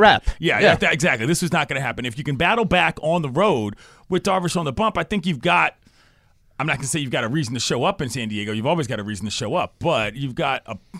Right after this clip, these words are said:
Speaker 2: a puncher's
Speaker 1: You could
Speaker 2: chance.
Speaker 1: still lose the series three to one,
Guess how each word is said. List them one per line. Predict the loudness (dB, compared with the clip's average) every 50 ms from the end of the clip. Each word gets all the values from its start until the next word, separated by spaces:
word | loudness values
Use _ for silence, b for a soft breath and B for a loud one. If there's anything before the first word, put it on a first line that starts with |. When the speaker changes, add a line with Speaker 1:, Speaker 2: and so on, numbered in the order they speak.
| -14 -14
Speaker 2:
a | -6 -4
puncher's | -2 0 0 -2 -2 -2 0 0
Speaker 1:
You | 2
could | 2 2 2
Speaker 2:
chance. | 2 0
Speaker 1:
still | 2 2 4 4 4
lose | 4 4 2 2 2
the | 0 -2
series | -2 0 2 2 2 2 0 0 -2 -6
three | -6 -4 -2 -2 0
to | -2 -2
one, | -2 -2 -2 -2 -2 -4